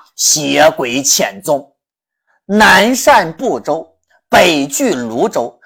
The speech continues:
这可都是他的地界儿，管理着两大部洲啊，称个祖师也不过分吧？更关键的是，人家管理的这两个地盘上是妖魔减伐，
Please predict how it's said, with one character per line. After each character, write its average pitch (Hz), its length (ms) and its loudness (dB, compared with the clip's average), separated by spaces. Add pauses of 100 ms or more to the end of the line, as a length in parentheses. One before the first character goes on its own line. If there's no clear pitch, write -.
这 302 160 2
可 - 240 0
都 220 320 4
是 214 160 -2
他 160 220 -2
的 156 100 -4
地 131 280 -8
界 151 100 -4
儿， 104 120 -2 (540)
管 185 440 4
理 147 160 -4
着 156 140 -2
两 165 520 0
大 - 260 2
部 160 240 -2
洲 131 260 0
啊， 98 120 -2 (300)
称 214 280 2
个 190 140 4
祖 127 320 -10
师 196 480 -4 (140)
也 139 340 -4
不 120 160 -12
过 139 220 2
分 143 260 2
吧？ 98 180 -4 (380)
更 208 280 4
关 170 280 2
键 160 180 0
的 127 80 -6
是， 127 340 -8 (100)
人 156 460 2
家 - 160 2
管 165 380 2
理 135 100 -4
的 135 120 -2
这 165 160 0
两 117 260 -4
个 143 100 0
地 170 200 -2
盘 120 200 -2
上 131 240 -4 (200)
是 - 300 -8
妖 254 280 6
魔 185 240 4
减 131 340 0
伐， 143 380 2